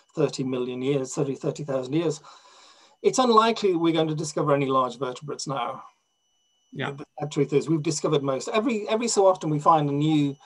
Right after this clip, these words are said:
Speaker 1: a new bird. We're finding new invertebrates all the time, new beetles, new flyers. But the large mammals, largely the large invertebrates have been, have been discovered. So the, the problem isn't finding new species, it's wiping out the ones we already have.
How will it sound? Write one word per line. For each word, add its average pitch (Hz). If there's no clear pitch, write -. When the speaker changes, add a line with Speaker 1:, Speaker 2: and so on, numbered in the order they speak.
Speaker 1:
a 151
new 139
bird. 135
We're 214
finding 214
new 214
invertebrates 151
all 131
the 131
time, 131
new 127
beetles, 135
new 135
flyers. 131
But -
the 170
large 185
mammals, 185
largely 190
the 139
large 143
invertebrates 139
have 143
been, 131
have 139
been 135
discovered. 139
So 139
the, 196
the 185
problem 196
isn't 185
finding 165
new 156
species, 165
it's 143
wiping 160
out 143
the 143
ones 139
we 139
already 127
have. 135